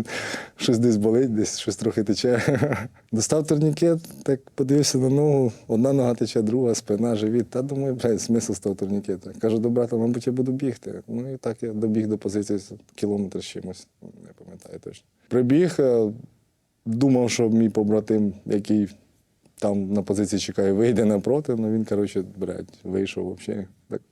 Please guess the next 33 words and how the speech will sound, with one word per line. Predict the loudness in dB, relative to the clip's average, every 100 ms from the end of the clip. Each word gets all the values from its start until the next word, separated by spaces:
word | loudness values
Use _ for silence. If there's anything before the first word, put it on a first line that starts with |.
| -20 -4
через | 0 0
сіточку | 0 -2 -4 -8
подивився, | -8 -4 -4 -6 -14
чесно. | -20 -20 _ _ _ -20 -6
Красавчик, | -2 0 0 -2 -4
що | -4
прибіг. | -2 0 0 -2 -10 -20 -20 -16 -18 -18 _ _ _
Ну, | 0
якщо | 2 2 2
в |
той | 2
момент, | 2 2 2 0
чесно, | -2 -2 0 0
от, | 0 0 -2
е, |
в | -2 -2 -6 -12 -8
мене | -2 2
було | 2 2
б |
трошки | 0 -2 -4
сили, | -2 0
я | 2
б, | 0
мені | 0
кажеться, | 0 -2 -4
щоб | -6 -4
їбать, | -4 -2 -2 0
їбальники, | -2 -4 -4 -8 -6
мене | -2 0 -2
б | -4 -6
сто | -4
процентів | 0 0 0 0 2 2
їбали. | 0 -2